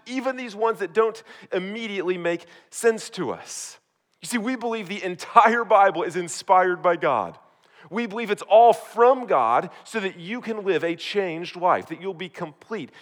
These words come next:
equipped for every good work. And if we start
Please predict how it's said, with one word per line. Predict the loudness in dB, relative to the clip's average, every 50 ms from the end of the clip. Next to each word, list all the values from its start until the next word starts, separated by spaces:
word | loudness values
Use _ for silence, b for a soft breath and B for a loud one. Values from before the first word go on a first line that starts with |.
| b b b
equipped | -18 -16 -10 -6 -6 -6 -6 -6
for | -6 -6 -4 -2
every | 0 -2 -2 -4 -8 -6
good | -6 -8 -8
work. | -6 -6 -8 -8 -8 -12 _ -20 -20 -20 _ _ _ _ _ _ _ _ _ _ _ _ _ _ _ _ _ b b b b
And | 0 0
if | 2 0
we | -4 -8
start | 0 2 2 2 2